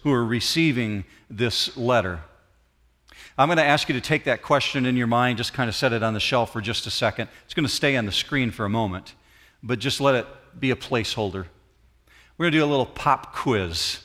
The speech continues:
Don't you love pop quizzes? I loved going into class where I knew the material and they would have a pop quiz. Hated going into class where I didn't know the material and they would have a pop quiz.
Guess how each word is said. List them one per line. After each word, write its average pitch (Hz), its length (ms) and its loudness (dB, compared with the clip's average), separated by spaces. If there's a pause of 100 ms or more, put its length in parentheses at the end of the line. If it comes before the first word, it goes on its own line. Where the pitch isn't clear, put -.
(160)
Don't - 140 -10
you 123 60 -2
love 107 200 -2
pop - 300 -2
quizzes? 92 580 -6 (640)
I - 20 2
loved 120 280 2
going 110 200 0
into 101 160 -2
class 107 460 2
where 107 160 2
I 107 160 2
knew 110 380 0
the 107 80 -2
material 104 560 0
and 98 100 -2
they 101 60 -2
would 98 100 -4
have 95 160 -2
a 92 80 -4
pop 98 300 -2
quiz. 101 400 -4 (240)
Hated 147 260 2
going 113 220 0
into 104 160 -4
class 107 340 0
where 104 100 0
I 95 60 0
didn't 117 240 -2
know 98 120 -4
the 92 60 -8
material 92 420 -4
and 90 100 -6
they 90 100 -6
would 90 100 -8
have 82 120 -6
a - 20 -18
pop 95 300 -4
quiz. 98 420 -6